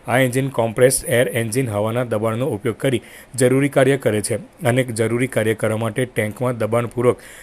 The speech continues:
સંગ્રહાયેલી હવાનો ઉપયોગ કરે છે. એન્જિનમાં લાગેલી ન્યુમેટ્રિક સિલિન્ડરમાં દબાણ સાથે હવા પ્રવેશતા તે ગતિમાં આવે છે.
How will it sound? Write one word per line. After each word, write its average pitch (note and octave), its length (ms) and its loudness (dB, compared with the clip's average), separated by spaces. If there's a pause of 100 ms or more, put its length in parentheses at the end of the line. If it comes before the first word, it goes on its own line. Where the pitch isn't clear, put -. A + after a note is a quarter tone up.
સંગ્રહાયેલી C3 640 4
હવાનો A2+ 300 -2
ઉપયોગ B2+ 320 -4
કરે G#2 240 0
છે. G#2 200 -2 (300)
એન્જિનમાં C3+ 400 2
લાગેલી C3+ 360 2
ન્યુમેટ્રિક A#2+ 520 0
સિલિન્ડરમાં A2+ 600 0 (280)
દબાણ B2+ 260 6
સાથે B2+ 280 2
હવા G#2+ 200 2
પ્રવેશતા A2+ 480 0
તે C3 140 -2
ગતિમાં A#2 400 -4
આવે G2+ 120 0
છે. G#2+ 200 -4